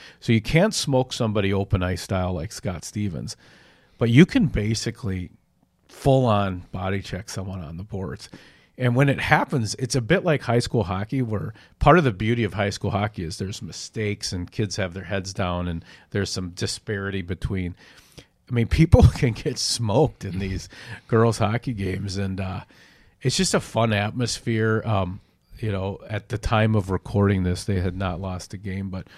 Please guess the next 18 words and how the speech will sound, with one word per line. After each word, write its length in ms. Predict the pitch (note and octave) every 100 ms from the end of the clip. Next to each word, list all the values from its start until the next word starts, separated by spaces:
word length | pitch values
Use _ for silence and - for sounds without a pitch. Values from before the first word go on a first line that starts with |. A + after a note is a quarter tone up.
| - _
what 200 | A#2+ C3+
are 20 |
you 160 | E3 D3
hearing 300 | C3 C3 B2+
on 140 | A2
the 60 | G2
P 200 | - A2+
W 360 | A2+ G#2 G#2
H 220 | G2+ F#2+ G#2+
L? 300 | G2 G2+ - - - - _ _ _ _ _
Any 260 | A#2 A2 G#2
interest? 540 | A#2+ - B2 B2 -
Do 60 | G#2
you 60 |
think 220 | F#2 G#2+
it's 180 | G2+ -
cool? 640 | - - A#2+ A#2+ A#2+ A2+ -
Um, 320 | G#2 F#2 F#2